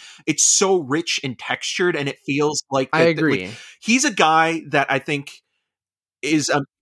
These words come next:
Speaker 2: He can be
Speaker 1: Yeah.
Speaker 2: good, but it needs to be written very specifically for him. And, like, I feel like he can give, uh, 'cause I've liked him in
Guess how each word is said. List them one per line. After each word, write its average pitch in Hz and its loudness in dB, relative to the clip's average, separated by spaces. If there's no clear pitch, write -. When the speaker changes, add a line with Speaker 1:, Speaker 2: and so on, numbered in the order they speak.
Speaker 2:
He 220 0
can 269 2
be 311 4
Speaker 1:
Yeah. 175 4
Speaker 2:
good, 214 4
but 180 2
it 175 0
needs 196 2
to 262 -2
be 220 2
written 165 -2
very 151 4
specifically 143 -2
for 123 -4
him. 170 -2
And, 120 -4
like, 110 -2
I 117 0
feel 143 -2
like 131 -2
he 127 -12
can 120 -2
give, 113 -2
uh, 143 0
'cause 180 2
I've 185 2
liked 160 2
him 123 -2
in 107 -4